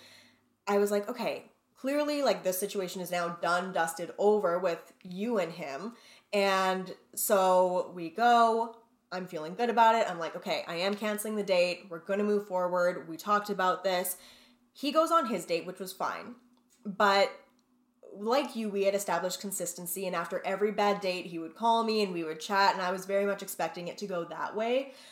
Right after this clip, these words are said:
So when I didn't hear from him, and then I heard from him the next morning, I was in the shower that morning, and I was just like, "I, I can't do it. Like, I can't be in a position where I am dating somebody who is now dating other people.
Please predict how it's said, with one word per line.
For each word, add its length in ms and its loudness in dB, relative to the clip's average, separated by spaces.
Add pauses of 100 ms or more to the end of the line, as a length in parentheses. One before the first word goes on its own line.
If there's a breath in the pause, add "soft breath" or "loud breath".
(100)
So 640 4
when 120 -6
I 100 -4
didn't 200 -4
hear 220 0
from 160 -4
him, 440 -4
and 120 -10
then 100 -4
I 140 -4
heard 200 -6
from 140 -10
him 140 -8
the 80 -8
next 420 -4
morning, 460 -2
I 100 -6
was 140 -6
in 80 -4
the 60 -8
shower 420 0
that 180 2
morning, 280 -4
and 100 -4
I 40 -2
was 80 -8
just 140 -12
like, 200 -10
"I, 360 -6 (320)
I 80 -4
can't 240 -4
do 120 -4
it. 120 0 (140)
Like, 240 -6 (500 soft breath)
I 520 2
can't 260 -4
be 100 -2
in 60 0
a 60 0
position 440 -2
where 160 -2
I 140 -2
am 180 -4
dating 360 -4
somebody 360 -4
who 140 -4
is 180 -6
now 360 -2
dating 400 -8
other 220 -4
people. 640 -2